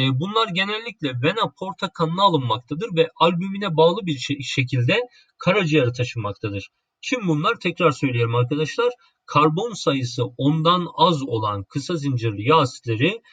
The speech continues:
vena porta kanına emilirler ve burada a-, e, kanda albümine bağlanırlar ve bu şekilde karaciğere taşınırlar.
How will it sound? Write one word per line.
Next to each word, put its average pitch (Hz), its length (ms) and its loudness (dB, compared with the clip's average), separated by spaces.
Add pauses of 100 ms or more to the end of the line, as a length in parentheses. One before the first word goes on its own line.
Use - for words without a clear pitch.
(200)
vena 160 400 4 (140)
porta 170 340 0
kanına 117 380 0
emilirler 180 720 2 (320)
ve 131 120 -2
burada 180 340 0
a-, 156 340 -2
e, 135 280 0
kanda 170 460 2
albümine 165 480 2
bağlanırlar 180 640 -2
ve 170 120 -6
bu 180 60 -6
şekilde 143 420 -2
karaciğere 160 640 4 (340)
taşınırlar. 107 480 0